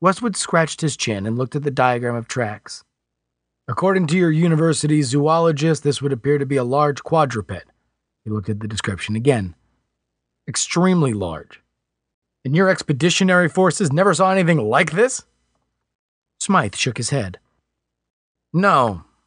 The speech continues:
no. We've got large avian-like creatures in the deep brush, bigger than the ones we use, one or two fatal encounters a year, but as far as this creature is concerned, we don't have anything on the biological record." "What about the unofficial record?" asked Westwood.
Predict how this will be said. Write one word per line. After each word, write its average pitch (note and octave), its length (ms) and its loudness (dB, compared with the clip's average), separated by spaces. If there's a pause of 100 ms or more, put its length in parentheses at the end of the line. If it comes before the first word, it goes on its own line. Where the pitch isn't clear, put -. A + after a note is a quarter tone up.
(340)
no. C3 400 2 (760)
We've F3 100 2
got A3+ 140 2
large A3+ 300 0
avian-like G3+ 640 0
creatures F#3+ 420 0
in F3 80 2
the F3+ 80 4
deep E3 240 0
brush, E3+ 540 0
bigger D#3+ 180 2
than D3+ 140 2
the D3+ 60 2
ones C#3+ 260 0
we C3+ 80 0
use, D3 580 0 (140)
one C#3+ 180 0
or A#2 60 -2
two A2 240 0
fatal G#2 320 -2
encounters G2+ 400 -4
a G#2+ 40 -2
year, G#2+ 340 0
but A#2+ 180 0
as A2+ 100 0
far E3 300 0
as C#3+ 120 -2
this E3 200 -2
creature G3+ 320 0
is F3+ 80 -2
concerned, A3 500 0 (600)
we B2 80 -2
don't F#3 160 2
have G3+ 120 2
anything D3+ 460 0
on G#2 80 -2
the G#2+ 80 -2
biological G#2 720 -2
record." G#2 380 -4 (960)
"What A2+ 160 0
about B2 200 2
the B2+ 120 2
unofficial B2 520 0
record?" F#2+ 400 -8 (520)
asked G#2+ 320 -2
Westwood. A2 460 -2